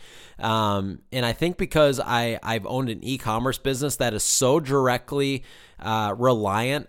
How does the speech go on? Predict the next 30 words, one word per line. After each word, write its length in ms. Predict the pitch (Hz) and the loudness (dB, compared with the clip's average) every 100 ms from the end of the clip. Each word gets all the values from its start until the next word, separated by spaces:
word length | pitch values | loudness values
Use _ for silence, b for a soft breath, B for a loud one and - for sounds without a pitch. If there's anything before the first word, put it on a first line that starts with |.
| - | -6
on 200 | 120 107 | -4 -2
social 520 | - 139 139 - 143 | 0 2 2 2 -2
media 360 | 123 127 131 113 | 2 2 2 2
marketing 600 | 107 113 - 135 139 143 | 2 0 0 0 0 -4
and, 260 | 127 123 113 | -4 -4 -4
and 180 | 101 98 | -8 -8
internet 380 | 131 135 139 117 | -4 -2 -2 -2
marketing 560 | 98 98 98 131 131 131 98 | -2 -2 0 0 0 -2 0
only, 540 | 104 123 143 170 180 B B B | 2 2 0 0 -2 B B B
um, 460 | - 120 120 113 107 - | -4 -2 0 -2 -6 -4
I've 220 | 123 120 | -2 0
seen 420 | - 147 151 170 | 0 0 2 0
how 360 | 143 - 135 151 | -2 2 2 2
fast 480 | - 123 135 - | 0 0 0 -2
things 240 | 147 147 - | -2 -2 -2
can 180 | 139 120 | -4 -2
change 460 | 120 120 143 131 | -2 -2 -2 -4
in 160 | - 117 | -4 -4
the 160 | 98 | -2
internet 320 | 117 135 131 113 | -2 0 0 0
marketing 440 | 117 - 120 95 | 0 0 -4 -4
world, 440 | 87 95 135 160 - B B B | 0 2 2 0 -6 B B B
uh, 460 | 101 110 110 104 101 - | -4 -2 0 -2 -4 -6
that, 420 | - 120 117 - _ _ | 0 2 0 -2 _ _
that 180 | 127 120 - | -4 -4 -2
I 180 | 127 139 | -2 -2
try 400 | - 139 139 190 | -2 2 4 4
to 140 | 196 | 2
look 260 | 147 147 101 | 4 0 0
ahead 680 | 117 - 127 123 107 95 | -2 -2 0 2 2 0